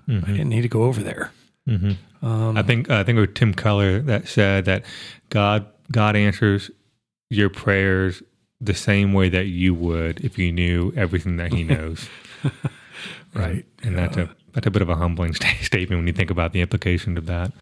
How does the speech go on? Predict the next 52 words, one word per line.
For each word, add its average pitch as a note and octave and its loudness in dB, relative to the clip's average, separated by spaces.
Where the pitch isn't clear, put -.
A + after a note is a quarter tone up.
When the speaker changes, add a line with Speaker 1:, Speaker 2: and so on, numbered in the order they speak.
Speaker 1:
You G3 2
know, G3 2
what A3 2
about G#3+ 0
marriage C3 2
too, B2 0
Alex? G#2 -6
I C#3 0
think C3+ -2
that's B2 -2
a B2 -6
big, G#2 -6
uh, G2+ -6
issue. G#2+ -2
We G#2+ -2
often G#2 -4
say G#2+ -6
to G#2 -4
the G#2 -8
youth, G#2 -4
uh, G#2+ -4
"These A2+ -6
are G#2 -6
critical A2+ -2
years G#2+ -2
in A2 -2
your G#2 -2
life. A2+ 0
In A2+ -2
the G#2 -2
next A2 -2
ten G#2+ -2
years, G#2+ -2
you'll G2+ -4
prob-, G2+ -6
probably A2 0
be G2 0
married." G2 -4
Speaker 2:
Sure. G2+ -4
Speaker 1:
You B2 -4
know, A#2 2
what, B2+ 0
what C3+ 2
are D3+ 6
you D3+ 4
looking D3+ 2
for? - -12
Speaker 2:
Right. A2 4
Speaker 1:
Um, A2 -2
and, B2 2
you C3+ 0
know, A2+ 0